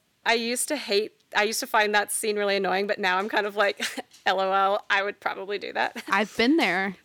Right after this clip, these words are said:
Speaker 1: But I do,
Speaker 2: Yeah.
Speaker 1: and I think it's valid that she is upset about Jason's tattoo. Getting a tattoo is something that's really intimate. Um,
Speaker 2: Yep.
Speaker 1: it's a big decision. I've had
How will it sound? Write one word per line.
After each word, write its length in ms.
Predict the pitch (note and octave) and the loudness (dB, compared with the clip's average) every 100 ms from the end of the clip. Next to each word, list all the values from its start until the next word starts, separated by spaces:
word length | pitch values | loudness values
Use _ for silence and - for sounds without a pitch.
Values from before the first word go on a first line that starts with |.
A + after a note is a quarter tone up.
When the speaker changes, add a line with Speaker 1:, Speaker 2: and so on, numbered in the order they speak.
| _ _ | _ _
Speaker 1:
But 160 | A#3+ B3+ | 2 2
I 80 | B3+ | 2
do, 320 | G#3+ C4+ D4+ | -2 -4 2
Speaker 2:
Yeah. 140 | G#3+ | 2
Speaker 1:
and 80 | F3 | 4
I 80 | B3+ | 0
think 160 | C#4 C4 | -4 -8
it's 160 | - | -8
valid 480 | F#3+ F#3+ D4+ C4 G#3 | -4 -2 -2 -2 -2
that 180 | G3+ - | -4 -4
she 300 | - A3 A3 | -6 -6 -6
is 260 | G#3+ G#3 | -4 -4
upset 480 | G3+ - - F#3+ G3 - | -4 -4 -2 -2 -2 -4
about 340 | G#3 G3+ G3 | -2 -2 -2
Jason's 380 | - F3+ F3+ G3+ | -4 -6 -6 -8
tattoo. 460 | - F#3 - F3+ G3 | -6 -6 -2 -2 0
Getting 280 | G3+ G#3+ | -2 -2
a 60 | A3 | -4
tattoo 400 | G#3+ B3+ C4 C4+ | -6 -8 -6 -6
is 120 | C4+ | -6
something 260 | - C4 B3+ | -4 -4 -4
that's 140 | B3 | -6
really 220 | F3 F3+ | -4 -4
intimate. 580 | G3+ F#3 G3+ A#3+ B3 A#3+ - - - - _ | -2 -4 -8 -6 -4 -6 -8 -20 -20 -20 _
Um, 500 | - G3+ G3 F#3 - | -2 0 0 -2 -6
Speaker 2:
Yep. 140 | F#3+ F#3 _ - | -8 -10 _ -12
Speaker 1:
it's 140 | G#3 | -4
a 40 | A3 | -2
big 220 | G#3 G3 | 0 -2
decision. 520 | G#3+ - G3+ A#3 A3+ - | -2 -4 -2 -2 -4 -2
I've 180 | G3 G3 _ _ _ - | -4 -4 _ _ _ -12
had 360 | - B3+ A#3 | 0 0 0